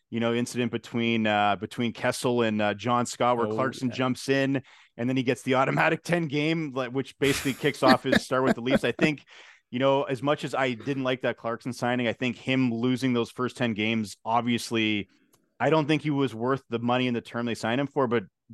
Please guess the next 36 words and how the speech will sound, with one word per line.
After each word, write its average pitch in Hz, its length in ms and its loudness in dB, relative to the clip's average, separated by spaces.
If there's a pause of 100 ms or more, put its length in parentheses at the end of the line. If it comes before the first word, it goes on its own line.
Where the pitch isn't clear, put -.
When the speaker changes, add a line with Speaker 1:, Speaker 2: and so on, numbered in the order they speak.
(180)
Speaker 1:
you 147 160 -4
start 151 180 2
the 127 80 -8
season 117 300 0
ten 123 180 -2
in 117 80 0
the 110 100 -2
hole, 107 240 -2
like, 98 300 -4 (360)
that's 117 280 -2
not 123 180 2
gonna 110 160 -2
help 110 260 0
you, 110 100 -2
you, 104 200 -4
like, 98 200 -4
kind 110 180 0
of 90 180 -2
get 107 160 0
integrated 104 440 0
into 95 140 -6
the 95 80 -6
team. 104 360 -2
And 98 100 0
then 101 280 0 (340)
my 127 180 4
favorite 151 380 4
Clarkson 139 360 0
story 131 260 2
I've 117 100 2
got 117 220 4
in 113 80 0
there, 113 160 0
though, 110 240 0
is, 101 240 -4
uh, 95 300 0